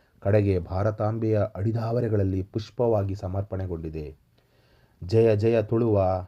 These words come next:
ತಾಯೆ ಮಣಿವೆ, ತಂದೆ ತಾಯಂದಿರ ತಾಯೆ, ಭುವನದಿ ತ್ರಿದಿದ್-, ತ್ರಿದಿವಚ್ಛಾಯೆ" ಎಂಬುದು ಅವರ ತುಳುನಾಡಿನ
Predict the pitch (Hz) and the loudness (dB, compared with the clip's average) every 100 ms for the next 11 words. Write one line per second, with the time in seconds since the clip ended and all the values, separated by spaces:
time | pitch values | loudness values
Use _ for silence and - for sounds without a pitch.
0 | - 107 107 113 107 95 101 98 87 90 | -10 0 2 2 2 2 2 0 -2 -10
1 | - - _ _ _ _ _ 104 110 110 | -16 -20 _ _ _ _ _ -2 2 2
2 | 101 104 107 113 113 107 101 104 95 101 | 2 0 0 0 0 2 0 0 0 0
3 | 92 92 95 _ - 98 110 110 101 104 | 0 -2 -6 _ -6 2 4 2 2 2
4 | 104 101 - _ _ _ _ _ _ _ | 0 -2 -12 _ _ _ _ _ _ _
5 | _ 117 113 120 117 104 - _ _ - | _ -2 0 0 0 -4 -8 _ _ -2
6 | 120 117 120 113 - - 110 101 98 80 | 0 4 4 4 0 -4 2 2 2 -2
7 | 78 _ 95 98 101 98 95 101 113 120 | -8 _ -4 0 2 2 2 -2 -2 -2
8 | 117 107 101 | 0 0 0